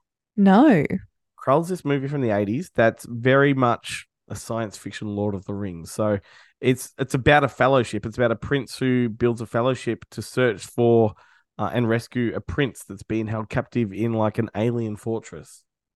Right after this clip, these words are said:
Speaker 1: Whoa.
Speaker 2: And it's a movie that had, like, I can't remember who's in it, but there are a lot of familiar faces in there. You'd l-, watch it and
Speaker 1: Mm-hmm.
Speaker 2: go, "Oh, I know that person, I know that person." Um, and it, yeah, back in those days, those sand and sor-,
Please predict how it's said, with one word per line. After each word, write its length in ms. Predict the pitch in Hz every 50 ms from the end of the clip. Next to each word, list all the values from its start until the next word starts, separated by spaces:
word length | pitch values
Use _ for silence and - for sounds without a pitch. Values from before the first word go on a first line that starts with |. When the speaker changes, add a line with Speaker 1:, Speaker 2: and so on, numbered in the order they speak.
| _ _ -
Speaker 1:
Whoa. 840 | - 165 160 156 156 208 262 277 170 160 156 147 143 131 160 180 - _ _ _ _ _ _ -
Speaker 2:
And 400 | 131 135 139 135 131 120 - - -
it's 180 | 139 156 147 -
a 60 | 143
movie 280 | 151 160 175 185 170 170
that 160 | 160 135 123
had, 200 | 139 139 117 101
like, 260 | 117 127 127 - -
I 60 | 113
can't 240 | - - 143 143 -
remember 300 | 135 139 135 131 123 123
who's 240 | 120 131 127 113 127
in 100 | 127 131
it, 80 | 131
but 120 | 131 127 113
there 120 | 127 127
are 60 | 120
a 40 | 117
lot 120 | 123 127 123
of 100 | 113 -
familiar 580 | - - 120 120 113 113 117 131 123 113 104
faces 500 | - - - 95 104 104 101 113 117 113
in 80 | 120 123
there. 140 | 123 139 156
You'd 260 | 151 123 107 98 98
l-, 260 | 110 107 110 120 92
watch 220 | 98 120 - 190 190
it 60 | 196
and 100 | 214 -
Speaker 1:
Mm-hmm. 80 | 104 104
Speaker 2:
go, 120 | 131 165
"Oh, 40 | 185
I 20 |
know 140 | 127 104 98
that 180 | 87 85 - -
person, 300 | 110 110 - - 135 139
I 60 | 131
know 180 | 113 104 98
that 140 | 92 - -
person." 320 | - 101 98 - - 110 - _ _ _ _ _ _ _ _ _ _ - -
Um, 340 | 139 147 151 160 151 - - -
and 220 | 123 156 165 175 170
it, 100 | 123 120
yeah, 400 | 139 143 160 - - 151 123 117 98 95
back 340 | 120 120 - 127 - - -
in 120 | 135 127
those 240 | 123 120 123 135 131
days, 340 | 131 - 117 117 120 117 113
those 220 | 120 117 113 -
sand 300 | - - 120 127 135 131
and 100 | 123 117 110
sor-, 340 | - - 120 120 117 120